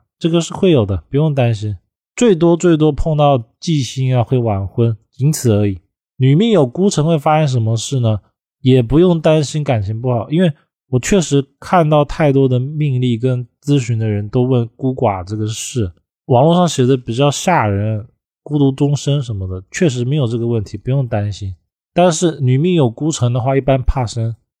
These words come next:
就是我们所谓的社恐。孤臣是天煞孤星吗？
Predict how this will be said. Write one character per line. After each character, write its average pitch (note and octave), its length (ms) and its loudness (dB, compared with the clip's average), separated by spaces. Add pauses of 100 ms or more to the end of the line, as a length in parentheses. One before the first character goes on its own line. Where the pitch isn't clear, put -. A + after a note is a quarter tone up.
(140)
就 D3+ 100 0
是 D3+ 80 4
我 C#3 80 6
们 A#2+ 160 2
所 G#2+ 180 -2
谓 B2+ 140 2
的 B2+ 100 0
社 B2+ 220 -2
恐。 - 220 -16 (320)
孤 A3 160 2
臣 F3 260 4
是 E3+ 220 0
天 E3+ 260 -2
煞 D3 200 0
孤 C#3 140 -6
星 C#3 220 -4
吗？ A#2+ 280 -2